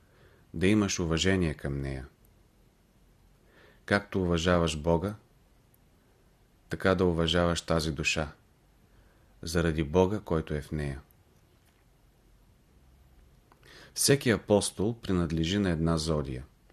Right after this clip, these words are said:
Йоан е бил женствен. Павел е бил марсианец. У Павел беше развита причинността,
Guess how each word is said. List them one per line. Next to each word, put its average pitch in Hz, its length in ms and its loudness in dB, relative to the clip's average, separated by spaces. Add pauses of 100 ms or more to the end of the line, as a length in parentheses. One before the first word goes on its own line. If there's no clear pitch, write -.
(3500)
Йоан 107 320 6
е 104 60 4
бил 98 240 2
женствен. 85 680 -2 (2000)
Павел 90 440 2
е 85 120 -6
бил 85 220 0
марсианец. 76 840 -4 (2750)
У 85 160 -4
Павел 92 360 2
беше 87 380 0
развита 87 520 -2
причинността, 78 840 -4